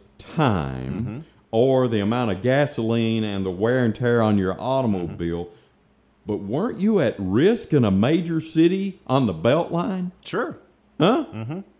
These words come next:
Speaker 1: I mean, it, your life was
Speaker 2: Right.
Speaker 1: possibly
Speaker 2: Mm-hmm.
Speaker 1: hanging in the balance here.
Speaker 2: Yeah.
Speaker 1: And, and as I said, it ca-, sounds melodramatic, but I'm not lying.
Speaker 2: Right.
Speaker 1: You talk to your insurance,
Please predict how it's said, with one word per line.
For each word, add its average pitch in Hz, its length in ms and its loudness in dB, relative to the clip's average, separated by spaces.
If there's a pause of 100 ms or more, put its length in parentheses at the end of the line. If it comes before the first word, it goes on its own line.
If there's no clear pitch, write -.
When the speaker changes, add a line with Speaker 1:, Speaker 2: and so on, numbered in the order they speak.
(220)
Speaker 1:
I 143 80 -4
mean, 233 160 4
it, - 500 -8 (120)
your 196 220 -6
life 208 440 -2
was 117 380 0 (160)
Speaker 2:
Right. 143 280 -10
Speaker 1:
possibly 104 840 -6
Speaker 2:
Mm-hmm. 101 120 -4
Speaker 1:
hanging 113 480 2
in 107 140 0
the 101 80 -2
balance 87 540 -6
here. 82 120 -8
Speaker 2:
Yeah. 131 120 -6 (340)
Speaker 1:
And, 151 160 0
and 135 300 -4
as 127 140 -2
I 123 60 -2
said, 127 280 -2
it 117 220 -8
ca-, 127 120 -10
sounds 127 360 -2
melodramatic, 120 840 -2
but - 220 -8 (600)
I'm 95 80 0
not 202 240 2
lying. 120 420 0
Speaker 2:
Right. 117 220 -4 (320)
Speaker 1:
You 160 100 0
talk 190 320 0
to 143 100 0
your 117 320 2
insurance, 190 840 -2